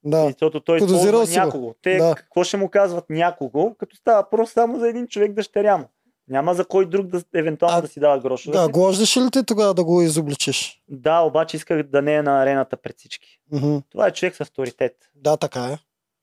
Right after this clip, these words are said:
Speaker 2: Олимпийски медалист. И в този момент за две секунди става. Аз прецених, че не е момента.
Speaker 1: Мгм.
Speaker 2: Дори го подкрепих. И просто точех ножовете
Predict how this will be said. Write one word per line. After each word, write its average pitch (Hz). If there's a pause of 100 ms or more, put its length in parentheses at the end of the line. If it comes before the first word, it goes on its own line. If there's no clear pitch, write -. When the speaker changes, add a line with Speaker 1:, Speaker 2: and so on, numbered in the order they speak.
Speaker 2:
Олимпийски 139
медалист. 127 (320)
И 135
в -
този 208
момент 190 (380)
за 135
две 160
секунди 135
става. 131
Аз 175
прецених, 147
че 143
не 139
е 135
момента. 127 (260)
Speaker 1:
Мгм. 160
Speaker 2:
Дори 151
го 143
подкрепих. 143 (680)
И 220
просто 196
точех 185
ножовете 165